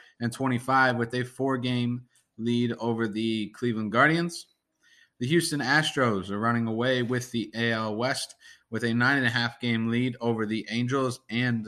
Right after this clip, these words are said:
the Texas Rangers. The New York Mets have a seven-game lead in the N L East. The Milwaukee Brewers have a half-game lead over the Saint Louis Cardinals,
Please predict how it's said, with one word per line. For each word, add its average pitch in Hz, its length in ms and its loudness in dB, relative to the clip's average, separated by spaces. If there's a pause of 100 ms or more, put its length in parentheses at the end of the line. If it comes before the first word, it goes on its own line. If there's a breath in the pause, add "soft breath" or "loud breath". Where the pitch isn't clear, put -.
(120)
the 98 160 -10
Texas - 480 -10
Rangers. 107 420 -6 (2000)
The 127 80 0
New 151 80 4
York 156 220 4
Mets - 580 0 (180)
have 127 120 -2
a 131 80 0
seven-game 127 680 0
lead 151 300 -2 (380)
in 135 460 0
the 123 180 -4
N 127 120 0
L 117 180 0
East. 160 460 -2 (1700 soft breath)
The 127 80 -6
Milwaukee 147 380 0
Brewers 156 320 4
have 139 160 0
a 120 40 0
half-game 123 540 0
lead 135 180 2
over 123 180 2
the 123 80 0
Saint 123 260 0
Louis 117 200 0
Cardinals, 151 600 -2